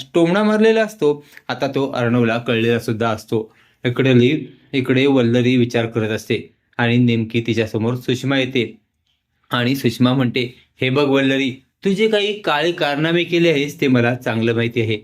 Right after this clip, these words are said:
पण आता इथे सात्विका नाहीये, पण सात्विकाच्या वतीने मी आहे आणि हे तुझे काळे कारनामे सगळ्यांसमोर आणणारही मी आणि सगळ्या जगाला सांगणार आहे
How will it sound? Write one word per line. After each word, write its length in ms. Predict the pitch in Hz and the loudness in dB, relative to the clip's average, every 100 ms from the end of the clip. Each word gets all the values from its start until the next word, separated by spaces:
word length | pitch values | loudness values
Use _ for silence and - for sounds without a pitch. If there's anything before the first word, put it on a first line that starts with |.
| - - _ | -12 -20 _
पण 120 | 127 | -2
आता 360 | 120 117 113 113 131 - _ | -2 -2 -4 -6 -8 -18 _
इथे 260 | 131 131 135 | -4 0 0
सात्विका 580 | 143 143 127 165 160 170 | 0 -4 0 2 4 2
नाहीये, 360 | 165 175 175 135 - - | 0 0 -2 -2 -6 -6
पण 160 | 135 127 | 0 2
सात्विकाच्या 760 | 123 - 110 - 131 135 127 131 | 2 -2 -4 0 0 0 0 2
वतीने 460 | 127 120 123 123 127 | 4 4 2 2 2
मी 220 | 120 120 | 2 2
आहे 220 | 120 113 107 - _ - | 2 -2 -6 -12 _ -4
आणि 180 | 113 120 | 0 2
हे 140 | 123 | 2
तुझे 320 | 120 120 117 | 0 0 0
काळे 360 | 120 - 104 117 | -2 -4 -2 -2
कारनामे 520 | 123 127 131 139 117 131 - - | -2 -2 -2 -2 -2 -4 -8 -20
सगळ्यांसमोर 760 | - 151 147 196 190 202 175 175 170 | -4 -2 0 0 0 2 2 0 -2
आणणारही 520 | 139 135 165 175 180 | 0 0 2 2 2
मी 220 | 175 143 - - _ - | 2 0 -4 -12 _ -4
आणि 280 | 117 127 131 | 0 0 -2
सगळ्या 380 | 127 113 127 | -2 0 0
जगाला 500 | 123 120 110 127 127 | 0 0 0 0 -2
सांगणार 420 | 127 120 107 120 127 | -4 -4 -2 -2 -2
आहे 240 | 123 120 | -2 -2